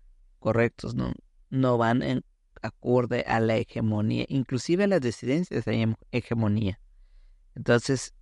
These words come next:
me parece importante volver al, al, al origen, que son los estudios filosóficos, pero sin trastocar tanto a la academia,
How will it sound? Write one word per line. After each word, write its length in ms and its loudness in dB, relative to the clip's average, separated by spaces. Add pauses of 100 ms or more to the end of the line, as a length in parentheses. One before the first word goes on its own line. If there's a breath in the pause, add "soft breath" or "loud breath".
me 180 2
parece 400 0
importante 800 -4 (680)
volver 560 0
al, 260 2
al, 380 0 (640)
al 400 2
origen, 760 0 (220)
que 80 -12
son 140 2
los 180 0
estudios 420 -2
filosóficos, 840 -2 (680)
pero 300 4
sin 480 0
trastocar 540 -6
tanto 340 -2
a 80 2
la 80 2
academia, 680 -2